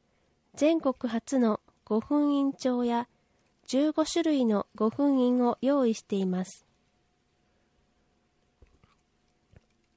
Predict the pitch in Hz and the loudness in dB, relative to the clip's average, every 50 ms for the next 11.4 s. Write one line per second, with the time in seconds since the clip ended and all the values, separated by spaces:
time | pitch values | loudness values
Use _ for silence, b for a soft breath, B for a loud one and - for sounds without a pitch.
0 | _ _ _ 254 269 302 302 - - - - 285 277 277 285 269 277 269 - - | _ _ _ 0 0 0 0 -4 -8 -8 -4 -2 -2 0 0 0 -2 -2 -2 -4
1 | 269 - - 208 196 185 - - _ _ _ _ _ _ _ _ _ _ _ _ | -4 -4 -2 -4 -4 -4 -4 -8 _ _ _ _ _ _ _ _ _ _ _ _
2 | _ _ _ _ _ _ _ _ _ _ _ _ _ - - 226 240 - 320 320 | _ _ _ _ _ _ _ _ _ _ _ _ _ -8 -6 -4 -2 -2 0 0
3 | 302 277 - 233 - - - 247 247 262 254 262 262 254 247 247 - - - - | 0 -2 -4 -6 -8 -6 -4 -4 -2 -2 -2 -4 -4 -4 -4 -6 -8 -10 -6 -4
4 | 254 233 - 240 233 233 233 226 226 226 240 - _ _ _ _ _ _ _ _ | -4 -2 -2 -2 -2 0 0 0 -2 -2 -4 -6 _ _ _ _ _ _ _ _
5 | _ _ _ _ - - - 269 294 302 294 285 294 294 285 285 - - - - | _ _ _ _ -10 -6 -2 0 0 0 0 0 0 -2 -2 -4 -6 -10 -14 -12
6 | - - - - 269 262 262 254 240 240 233 - - - 233 247 285 294 - - | -12 -8 -4 -2 0 0 0 0 0 0 -2 -2 -4 -2 -2 0 0 -2 -4 -4
7 | 302 294 294 285 - - 285 277 269 277 269 262 254 220 - - 202 185 180 - | -2 -2 -2 -2 -4 -4 -2 -2 0 0 0 0 -2 -4 -4 -4 -4 -4 -4 -6
8 | _ _ _ _ _ _ _ _ _ _ _ _ _ _ _ _ _ _ - - | _ _ _ _ _ _ _ _ _ _ _ _ _ _ _ _ _ _ -4 -2
9 | 233 262 285 285 - - 277 269 269 254 247 240 - - 277 - - 311 311 294 | -2 0 -2 -2 -2 -2 -2 -2 -2 -2 -4 -6 -6 -6 -8 -6 -4 -2 -2 -2
10 | 269 247 - 233 220 214 202 208 202 220 240 254 262 262 254 240 - 220 202 208 | -2 -2 -2 -2 0 0 0 -2 -2 -2 0 0 0 0 -2 -2 -2 -4 -4 -2
11 | 208 214 214 196 190 - - | -4 -4 -4 -6 -8 -8 -10